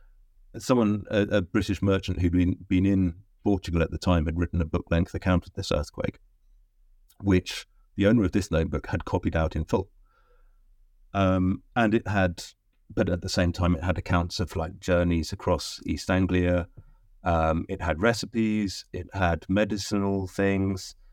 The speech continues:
and I loved it because the handwriting started off very neat and easy,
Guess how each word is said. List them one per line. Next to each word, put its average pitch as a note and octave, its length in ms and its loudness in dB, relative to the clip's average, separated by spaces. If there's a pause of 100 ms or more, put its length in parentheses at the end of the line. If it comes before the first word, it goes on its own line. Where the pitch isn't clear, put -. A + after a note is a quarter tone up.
(420)
and G2+ 260 -2 (600)
I A#2 80 0
loved B2+ 280 2
it - 140 -8
because G2+ 340 -6
the - 120 -2
handwriting G#2 800 0 (380)
started F#2 420 0
off F2 340 0
very F2+ 220 0
neat E2 240 -2
and G2 80 -2
easy, A#2+ 560 0